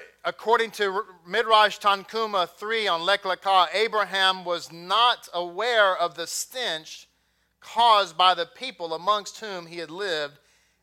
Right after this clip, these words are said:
as his environment was similar to a graveyard which had been sprinkled with a bottle of spikenard oil,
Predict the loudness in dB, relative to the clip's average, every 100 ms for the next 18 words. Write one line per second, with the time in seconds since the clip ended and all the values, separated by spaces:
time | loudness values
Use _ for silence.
0 | -2 0 0 -4 -6 -8 -10 -2 0 2
1 | 0 -4 -8 -8 -8 -8 -6 -6 -4 -4
2 | -6 -6 -10 -10 -8 -2 -2 -2 -8 -6
3 | -6 -6 -10 _ _ -12 -6 -2 -2 -4
4 | -8 -12 -6 -6 -4 -6 -4 -4 2 4
5 | 4 2 -8 -10 -8 0 0 0 -4 -6
6 | -6 -6 -4 -4